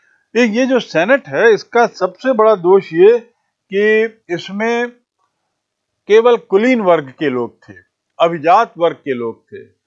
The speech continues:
संपन्न वर्ग के लोग थे, शाही परिवार के लोग थे। लेकिन संख्या किनकी ज्यादा रहती है?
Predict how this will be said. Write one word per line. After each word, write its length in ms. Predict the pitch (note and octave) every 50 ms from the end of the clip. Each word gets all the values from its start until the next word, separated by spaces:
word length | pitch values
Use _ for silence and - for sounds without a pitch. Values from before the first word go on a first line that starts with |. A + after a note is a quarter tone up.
| _ _
संपन्न 520 | - - F3+ F3 E3 C#3 - A3 A#3 A3+
वर्ग 220 | A3 F#3+ F3+ E3 D3+
के 180 | _ - C#3
लोग 340 | B2+ B2 B2 B2 A#2+ _ _
थे, 220 | _ - - G2 - _ _ _ _ _ _ _
शाही 360 | - - E3+ F3+ G#3 A#3+ A#3
परिवार 480 | F3+ - E3 D#3 D#3 E3 F#3+ A3 A3+
के 180 | - - F3+ D#3
लोग 300 | C3+ B2+ A#2+ A2 - _ _ _
थे। 180 | F#2+ - _ _ _ _ _ _ _ _ _ _ _ _ _ -
लेकिन 240 | D3 D3+ E3 F3 D3+
संख्या 420 | - - D3+ D#3 D3 - F#3+ G#3
किनकी 360 | F3 F3+ F#3+ F#3 D#3+ G#3 G3+
ज्यादा 260 | E3+ F3 E3+ E3 E3 E3
रहती 420 | D3 C3+ B2 - _ A2 G2+ F#2 F#2+
है? 60 | -